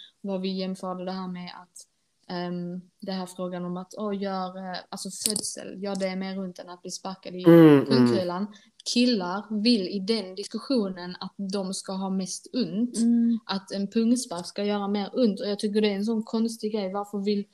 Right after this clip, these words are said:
Speaker 1: man vara så här bäst på allt, till och med när det är en negativ sak?
Speaker 3: Ja.
Speaker 1: Alltså, att, att få mest smärta är ju ingenting man vill. Alltså, det hade nästan varit så här att killar bara, "Ja, men en pungspark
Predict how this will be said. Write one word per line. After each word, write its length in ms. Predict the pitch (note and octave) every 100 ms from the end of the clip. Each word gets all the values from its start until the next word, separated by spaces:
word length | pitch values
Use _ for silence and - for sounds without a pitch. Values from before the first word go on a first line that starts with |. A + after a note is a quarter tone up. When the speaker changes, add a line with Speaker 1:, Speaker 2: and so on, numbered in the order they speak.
| _ _ -
Speaker 1:
man 520 | G3+ G3+ G#3 G3+ G#3 G3
vara 180 | G#3
så 160 | G3 A3
här 280 | G#3 F#3+ F#3 -
bäst 480 | G#3 G3 A3 - -
på 60 |
allt, 500 | G3+ G#3+ F#3+ F#3+ - -
till 120 | G#3+
och 60 |
med 120 | G3+ F#3+
när 120 | F#3
det 80 | F3+
är 40 |
en 80 | F#3
negativ 440 | G3+ F#3 F#3 A3+
sak? 320 | G#3+ G3 - _
Speaker 3:
Ja. 360 | - G#3+ G#3 G3+
Speaker 1:
Alltså, 140 | G3
att, 200 | G3+ G3 - _ - -
att 320 | - G3 G#3 -
få 300 | - G#3+ F3+
mest 480 | G#3+ A#3+ C#4+ C4
smärta 800 | - G3+ A3 A#3 - - - A#3 A#3 _ _ _ _ _ _ -
är 100 | G#3+
ju 220 | F#3+ G#3 G#3
ingenting 380 | F#3 F#3 G3
man 200 | F#3+ F#3
vill. 280 | F#3 F#3 F3+
Alltså, 200 | - F#3
det 300 | G3 F#3 F3+
hade 240 | F#3 F#3 F#3+
nästan 320 | G#3 - G3
varit 180 | F#3+ F#3
så 80 |
här 80 | G3+
att 120 | F#3
killar 300 | - G#3+ G3+
bara, 260 | F#3 F#3 F3+ - _ _ -
"Ja, 120 | F#3+
men 180 | F#3+ F#3+
en 120 | F#3+
pungspark 520 | F#3+ G3+ G3+ - -